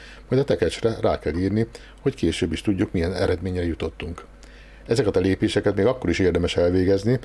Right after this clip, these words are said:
ha azonos gyártó, azonos fajtájú filamentjéről van szó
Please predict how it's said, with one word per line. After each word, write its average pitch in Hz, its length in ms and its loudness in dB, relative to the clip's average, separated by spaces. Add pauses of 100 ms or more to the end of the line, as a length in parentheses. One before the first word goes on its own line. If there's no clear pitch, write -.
(120)
ha 107 120 0
azonos 110 280 2
gyártó, 110 440 0
azonos 82 300 -2
fajtájú 87 460 -2
filamentjéről 80 680 -4
van - 120 -10
szó - 260 -10